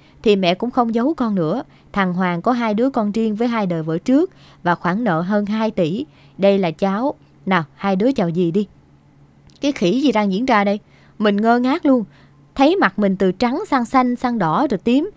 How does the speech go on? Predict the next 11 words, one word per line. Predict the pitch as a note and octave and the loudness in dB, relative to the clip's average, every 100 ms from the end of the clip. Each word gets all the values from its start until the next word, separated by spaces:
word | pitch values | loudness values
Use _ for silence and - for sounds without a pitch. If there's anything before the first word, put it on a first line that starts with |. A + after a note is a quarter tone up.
| - - - | -16 -10 -2
Mẹ | G3 F#3 | 0 2
chồng, | A3 F#3 E3 - | 2 0 -2 -4
à | F3+ | -4
không, | G3 A#3 G#3 - - | 0 0 -2 -10 -2
mẹ | G#3 G3 | 2 2
chồng | G3 G3 F#3 | 2 0 2
cũ | F#3 E3 C#4+ | 0 2 2
nhanh | C#4 B3 | 2 0
chóng | A3+ B3 D4+ | 0 0 0
tiếp | F4 B3 | 0 0
lời. | F#3+ D#3+ | -2 -2